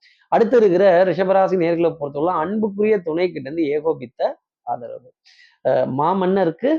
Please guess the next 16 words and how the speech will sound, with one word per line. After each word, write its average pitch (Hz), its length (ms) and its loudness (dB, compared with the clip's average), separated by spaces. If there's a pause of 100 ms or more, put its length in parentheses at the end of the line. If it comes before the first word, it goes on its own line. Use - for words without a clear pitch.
(120)
மலையும் 196 640 0
ஒரு 151 200 0
கடுகாம் 160 520 -2
அப்படின்னு 123 340 -8
இந்த 190 200 -4
அன்புக்குரிய 208 640 -2
துணை 143 340 -6 (560)
கணவனா 175 340 0
இருந்தா 175 240 0
மனைவி 165 300 -2
கிட்டையும், 135 420 -6
மனைவியா 175 380 2
இருந்தா 170 260 0
கணவன் 160 340 -6
கிட்டையும் 131 320 -12 (420)
ஆறுதலா, 170 600 2